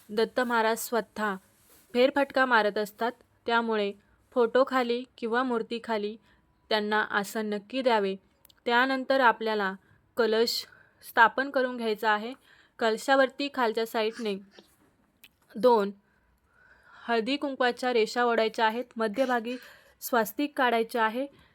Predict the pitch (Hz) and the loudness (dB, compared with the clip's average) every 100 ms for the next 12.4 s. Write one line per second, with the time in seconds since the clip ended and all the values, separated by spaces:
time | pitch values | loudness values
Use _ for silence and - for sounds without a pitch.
0 | _ _ 247 277 285 269 247 202 196 _ | _ _ 0 2 0 0 0 0 -4 _
1 | _ _ _ _ _ _ 240 226 226 214 | _ _ _ _ _ _ -2 0 0 -2
2 | 233 240 214 220 226 240 214 196 - _ | 2 4 4 2 -4 -4 -6 -8 -12 _
3 | _ 233 233 233 226 220 214 226 214 208 | _ -2 0 -2 -4 -2 -4 -4 -2 -2
4 | 202 233 - _ _ _ _ _ 226 226 | -2 -6 -12 _ _ _ _ _ 0 0
5 | 220 - - - 226 240 254 233 190 - | 0 -12 -10 -6 -2 2 2 0 -6 -12
6 | _ _ _ _ _ _ _ _ _ - | _ _ _ _ _ _ _ _ _ 4
7 | 226 214 240 254 240 277 262 226 220 220 | 6 6 0 -2 0 2 2 0 -2 0
8 | 214 208 208 202 208 202 247 294 _ _ | 0 -2 -6 -4 -4 -4 -6 -14 _ _
9 | _ _ _ _ 240 247 262 233 269 247 | _ _ _ _ 0 2 0 2 2 2
10 | 240 220 208 - - 214 - - 247 247 | 0 -6 -8 -14 -8 -8 -8 -8 -4 -2
11 | 208 - - _ _ _ _ 220 220 240 | -4 -10 -20 _ _ _ _ -6 -2 0
12 | 233 202 - 226 | 0 -2 -8 -10